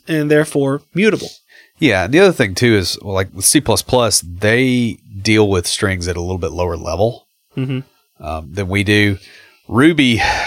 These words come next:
Speaker 2: you know, Ruby's just crazy.
Speaker 1: Yep.
Speaker 2: Um, you know, they, they, they do a lot of things in there under the hood that, you know, they, they made design decisions, and that's, it, it is the way it is. It's not so much that it's lower level, it's just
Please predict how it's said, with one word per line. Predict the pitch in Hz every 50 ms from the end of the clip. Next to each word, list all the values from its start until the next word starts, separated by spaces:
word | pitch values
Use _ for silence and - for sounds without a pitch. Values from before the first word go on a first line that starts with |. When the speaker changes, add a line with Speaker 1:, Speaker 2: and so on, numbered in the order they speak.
| - - - -
Speaker 2:
you | 110 101
know, | 85 - -
Ruby's | - - 110 127 156 170 151 127 107 - -
just | 147 127 - - - -
crazy. | - 107 95 92 82 95 90 - _ _ _ _ _ _ -
Speaker 1:
Yep. | 147 151 160 - _ _ _ -
Speaker 2:
Um, | - 110 107 104 101 95 92 92 92 - - -
you | 117 117 117
know, | 110 104
they, | 110 120 123 110
they, | 120 127 127 120 110 113 - _ _ _
they | 135 127 127 120
do | 107 127 135 131
a |
lot | 123 117 113 113 110 104
of | 95 -
things | - 110 104 98 98 87 95
in | 95 90
there | 92 92 92 92 90 92 92 90 87 - _ _ _ _ _ _ _ -
under | 113 110 104 104
the | 95 95
hood | 101 98 95 92 90 82 82
that, | 85 87 85 85 - _ _ _ _ _ _
you | 90 87
know, | 82 - - -
they, | 104 113 -
they | 98 127 120
made | 117 120 113 107 98
design | 92 104 90 98 95 92 90 85
decisions, | 85 - - 92 82 78 78 78 76 82
and | 82 80 80
that's, | 78 - - - - -
it, | - - 85 - -
it | 98 92 90
is | 87 82 87
the | 85 82
way | 82 82
it | 80 85
is. | 85 - - -
It's | 85 - -
not | 104 87 -
so | - 104
much | 92 87 - -
that | 85 82
it's | 82 -
lower | 98 92 90 85 87
level, | 90 95 92 87 85 82 80
it's | 80 - -
just | - 87 82 - - -